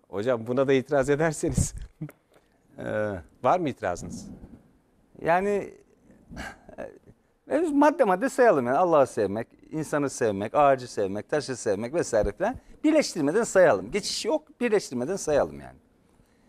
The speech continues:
Speaker 2: Ama yani <clears throat> mecazi aşk benim seveceğim bir kavram değil.
Speaker 1: Ha.
Speaker 2: Yani mecazi a-, anlamsız bir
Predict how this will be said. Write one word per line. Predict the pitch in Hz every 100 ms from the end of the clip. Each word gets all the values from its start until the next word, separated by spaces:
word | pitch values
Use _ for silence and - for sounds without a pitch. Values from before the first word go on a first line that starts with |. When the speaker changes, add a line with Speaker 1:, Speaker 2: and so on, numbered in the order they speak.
| _ _ _ -
Speaker 2:
Ama | 220 262 190 -
yani | 127 139 - 120 113 _ _
<clears throat> | _ _ _ -
mecazi | 160 208 247 240 277
aşk | 202 247 - -
benim | 131 180 226
seveceğim | - 175 170 202
bir | 190
kavram | 151 135 135 117
değil. | 101 80 _ _ _ _ _ _ _ _ _ _ _ _ _ _
Speaker 1:
Ha. | 101 92 80 - -
Speaker 2:
Yani | 123 120 - _ _ _ _ _ _ _ -
mecazi | 117 135 175 220 214
a-, | 135 -
anlamsız | 165 180 185 180 185
bir | 127